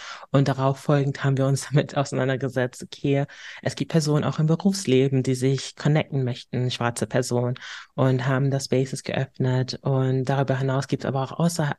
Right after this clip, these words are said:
außerschulisch noch Aktivitäten, wo sich schwarze Personen verbinden möchten, aber auch Interessen, die sie verfolgen möchten,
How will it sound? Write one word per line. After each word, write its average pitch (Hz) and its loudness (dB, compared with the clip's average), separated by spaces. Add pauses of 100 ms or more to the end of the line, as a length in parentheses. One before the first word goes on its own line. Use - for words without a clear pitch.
(120)
außerschulisch 139 2
noch 131 2
Aktivitäten, 131 -2 (360)
wo 139 4
sich 131 2
schwarze 127 0
Personen 127 0
verbinden 151 2
möchten, 139 0
aber 127 2
auch - -4
Interessen, 143 -2
die 131 -2
sie 127 -4
verfolgen 139 0
möchten, 139 -2